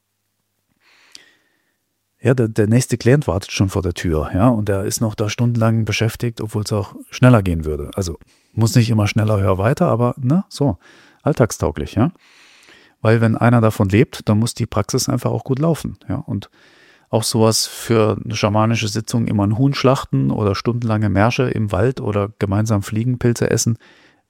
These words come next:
nix gegen all das, aber das ist nicht für jeden was. Damit verliert man schon mal viele Leute,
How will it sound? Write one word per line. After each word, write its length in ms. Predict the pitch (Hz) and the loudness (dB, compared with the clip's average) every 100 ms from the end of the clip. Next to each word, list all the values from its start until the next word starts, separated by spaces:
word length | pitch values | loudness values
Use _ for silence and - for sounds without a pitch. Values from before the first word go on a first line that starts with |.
| _ | _
nix 400 | 117 117 160 - | -6 -4 -4 -4
gegen 240 | - 147 143 | 0 2 2
all 200 | 131 139 | 2 4
das, 240 | 135 - | 2 2
aber 180 | 95 92 | 0 -2
das 220 | - - | -2 0
ist 120 | 131 190 | 4 6
nicht 160 | 180 | 6
für 120 | - | 4
jeden 320 | 87 80 80 78 | 0 0 -4 -6
was. 260 | 78 - | -6 -4
Damit 280 | - 85 98 | -2 -2 -4
verliert 340 | - 98 113 | -4 -2 0
man 140 | 139 123 | 2 2
schon 140 | 127 | 2
mal 120 | 120 | 2
viele 240 | - 139 101 | 2 0 2
Leute, 580 | 156 82 - 78 101 | 4 2 0 -4 -4